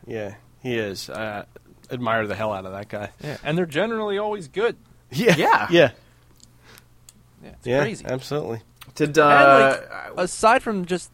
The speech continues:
Speaker 2: the video game music, like, he contributes, like, you know, music to, like, Ubik Tune stuff sometimes, and he just always, he's just writing music nonstop.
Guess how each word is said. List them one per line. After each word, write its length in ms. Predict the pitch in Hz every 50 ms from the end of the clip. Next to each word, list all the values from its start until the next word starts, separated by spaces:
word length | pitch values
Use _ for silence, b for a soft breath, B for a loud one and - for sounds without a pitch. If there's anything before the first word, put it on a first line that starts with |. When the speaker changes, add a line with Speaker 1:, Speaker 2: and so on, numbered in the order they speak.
| _
Speaker 2:
the 120 | - 170 156
video 260 | 147 185 220 254 202 151
game 220 | 120 117 110 107
music, 300 | 110 110 107 110 117 113
like, 160 | 123 120 117
he 40 | 120
contributes, 680 | 113 - 127 113 - 135 139 135 131 127 117 - - -
like, 260 | - 117 107 104 101 - _ _ _ _ b b b b b b b b b b b b b b b b b - _ _
you 100 | 127 127
know, 120 | 110 98
music 320 | 92 101 110 110 117 113 107
to, 100 | - 107
like, 180 | 104 98 98 _
Ubik 280 | - 147 135 139 131
Tune 260 | - - 143 135 127 120
stuff 300 | - - - 127 120 -
sometimes, 840 | - 123 120 113 - 131 120 117 117 113 113 113 113 113 113 110
and 360 | 107 98 80 69 69 71 - - _ _ _ _ _ _ _ _ _ _ _ _ _ _ _ _ _ _ _ _ _ _ _ _
he 120 | - 113 131
just 200 | 147 131 107 -
always, 220 | 110 113 110 110
he's 140 | 131 156 160
just 140 | 170 156 -
writing 260 | - 98 123 123 107
music 300 | 113 127 147 120 101 -
nonstop. 500 | - 113 117 123 123 - - 143 139 -